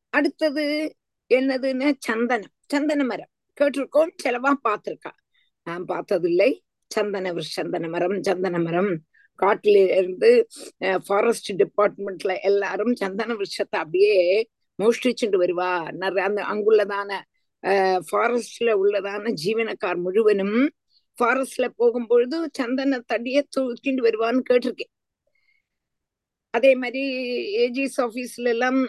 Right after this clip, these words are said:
ஆடிட்டிங்க்கு போகும்பொழுது அந்த சந்தன தடிய, சந்தன விருஷத்தை ஃபாரஸ்ட் இதுக்கு போகும்பொழுது, காடுக்குள்ள எல்லாம் போகும்பொழுது அவளுக்கு அங்கேயும், ஆஹ், ஆடிட்டிங் இருக்குமே, அங்க போகும்போது சந்தன இதை எடுத்துட்டு வருவா.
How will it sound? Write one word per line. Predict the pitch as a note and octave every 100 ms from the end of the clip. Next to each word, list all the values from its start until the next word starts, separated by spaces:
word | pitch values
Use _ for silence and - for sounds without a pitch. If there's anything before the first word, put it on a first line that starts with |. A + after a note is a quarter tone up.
| -
ஆடிட்டிங்க்கு | G3+ B3+ B3+ C#4 C4 A#3+ - A3+
போகும்பொழுது | G#3+ G#3+ A3+ A#3 G#3+ D4+ D4+ G3 _ _
அந்த | A#3 B3+ B3
சந்தன | A#3+ B3 C#4+ C#4+ C4 B3 A#3 A3+ A3 A3 G3 _
தடிய, | - A#3 A3+ B3 F#3 -
சந்தன | A3+ A3 B3+ B3+
விருஷத்தை | G#3 G3 - C4+ A#3+ -
ஃபாரஸ்ட் | - G#3+ A#3+ A#3 - A#3 G#3
இதுக்கு | E3 G3+ A3+ A3+
போகும்பொழுது, | - A3 A3+ G3+ G#3 G#3 C4 - _ _ -
காடுக்குள்ள | A3 B3 B3 B3 A#3
எல்லாம் | A#3 G#3+ B3 A#3+
போகும்பொழுது | G#3+ A3 G#3 G#3+ G#3+
அவளுக்கு | A#3+ G#3 A#3 A#3+ A3
அங்கேயும், | A3 A#3 C4+ C4 A#3+ _ _ _
ஆஹ், | G#3+ A3 G#3 G#3 G3+ G3 G3 G3
ஆடிட்டிங் | A3+ A#3+ C4+ C4 A#3
இருக்குமே, | G#3 A3 G#3+
அங்க | F3+ A3+ B3
போகும்போது | - A#3 A#3 A3 G#3 D#4 D4 _ _ _
சந்தன | - B3 C4+ C#4 B3+
இதை | A3+ A#3
எடுத்துட்டு | G#3 - C4 G#3+
வருவா. | F#3 F3+